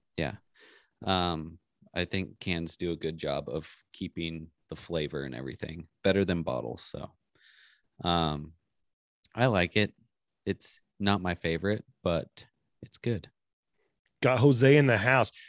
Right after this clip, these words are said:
Speaker 2: Man, we have a lot of past guests on this show right now. This is
Speaker 1: <laughs>
Speaker 2: awesome.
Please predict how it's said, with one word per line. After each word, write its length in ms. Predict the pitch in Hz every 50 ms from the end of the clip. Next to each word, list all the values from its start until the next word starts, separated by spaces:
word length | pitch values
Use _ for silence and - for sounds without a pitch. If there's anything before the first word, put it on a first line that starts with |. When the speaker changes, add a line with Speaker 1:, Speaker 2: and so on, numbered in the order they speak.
| - _
Speaker 2:
Man, 260 | 139 151 180 180 143
we 140 | 123 175 220
have 140 | 254 254 151
a 60 | 107
lot 260 | 95 95 95 101 107
of 100 | 110 -
past 320 | - - 113 110 - - -
guests 420 | 110 110 135 127 - - - - - -
on 220 | 110 98 98 101
this 120 | 101 110 104
show 160 | - - 123
right 280 | 151 175 139 95 87 90
now. 120 | 95 -
This 180 | 95 120 120 -
is 100 | - 127 -
Speaker 1:
<laughs> 60 | -
Speaker 2:
awesome. 500 | 107 123 156 165 - 127 104 92 90 -